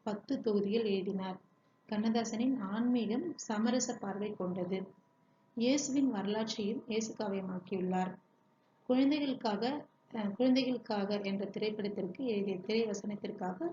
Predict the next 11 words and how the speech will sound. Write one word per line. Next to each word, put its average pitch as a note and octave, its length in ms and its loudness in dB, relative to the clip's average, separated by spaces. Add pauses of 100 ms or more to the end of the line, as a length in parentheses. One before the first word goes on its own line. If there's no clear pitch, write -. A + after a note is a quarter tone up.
(100)
ஆயிரத்தி G3 300 -2
தொள்ளாயிரத்தி G3 420 -6
அறுபத்தோராம் G3 800 -2
ஆண்டு F#3 280 0 (640)
தேசிய B3 380 2
விருது G#3 280 0
பெற்றார். F#3 540 -4 (600)
கண்ணதாசனின் A3+ 720 2
பாடல்களில் G3+ 640 0
சந்தநயமும் G3 880 -2 (200)
அழகு A3+ 420 2